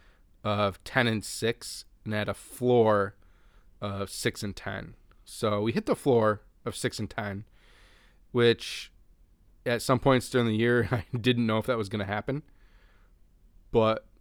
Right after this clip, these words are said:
you know, we finished the year five and three in the second half. Really cannot complain about that. The biggest thing,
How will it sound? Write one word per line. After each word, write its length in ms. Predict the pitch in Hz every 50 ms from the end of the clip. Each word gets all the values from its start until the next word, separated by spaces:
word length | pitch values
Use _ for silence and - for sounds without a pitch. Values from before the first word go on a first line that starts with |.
| _ - -
you 100 | 127 120
know, 80 | 120
we 80 | 117 120
finished 360 | - 143 143 147 - - -
the 120 | 135 131
year 500 | 135 143 139 127 117 120 120 123 127 131 - _ _ _ - - _ _ _ _ - -
five 220 | - 113 120 120
and 120 | 127 127
three 240 | - 120 120 113 120
in 60 | 120
the 60 | 117 113
second 280 | - 123 - - 113
half. 440 | 98 110 101 98 101 113 - - - _ - - _ - _ - _ _ - -
Really 340 | 127 113 113 113 117 120 120
cannot 320 | - - 117 113 113 -
complain 260 | - 98 107 117 113
about 280 | 113 107 113 110 - -
that. 340 | 107 101 101 101 107 - _ _ _ _ _ - - - - - -
The 80 | 151 147
biggest 340 | 170 262 262 302 - -
thing, 320 | - 165 160 160 160 151